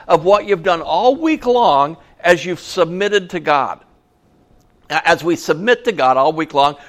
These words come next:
we read his word, we hear from him, we respond obediently to it. And he says, "There's a person that I can use. So therefore, I'm going to ask what they need in order to get the job done." And God is really cool about it. He just doesn't tell you,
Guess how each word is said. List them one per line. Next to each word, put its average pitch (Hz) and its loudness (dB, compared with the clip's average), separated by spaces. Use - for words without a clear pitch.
we 127 -4
read 127 -4
his 113 -12
word, 165 -2
we 113 -8
hear 160 -4
from 156 -6
him, 147 -8
we 113 -6
respond 113 -4
obediently 151 -6
to 151 -4
it. 147 -8
And 151 -6
he 156 -2
says, 151 -4
"There's 196 -6
a 220 -2
person 143 -8
that 131 -8
I 123 -6
can 170 -14
use. 208 -8
So 160 -6
therefore, 175 0
I'm 226 -4
going 202 -2
to 147 -4
ask 143 -4
what 190 -6
they 196 -2
need 202 -8
in 156 -8
order 156 -6
to 147 -12
get 156 -6
the 160 -12
job 165 -6
done." 208 -4
And 240 -8
God - 2
is 220 -6
really 226 0
cool 240 -4
about 147 0
it. 131 -2
He 170 -6
just 254 -4
doesn't 151 -8
tell 151 -2
you, 143 -6